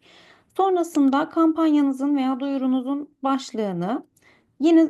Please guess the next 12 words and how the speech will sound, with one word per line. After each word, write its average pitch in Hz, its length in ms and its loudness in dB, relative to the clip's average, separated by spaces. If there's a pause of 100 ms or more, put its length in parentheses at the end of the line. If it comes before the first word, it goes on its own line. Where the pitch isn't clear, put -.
eklenmesi 294 600 2
zorunlu 285 400 2
alan-, 277 340 0
alanlardan 269 760 -2
bir 320 120 -6
tanesi 226 640 -6
başlangıç 277 640 0
ve 302 120 0
bitiş 285 300 -6
tarihini 240 480 0
belirlemeniz 175 720 -2
gerekiyor. 170 720 -2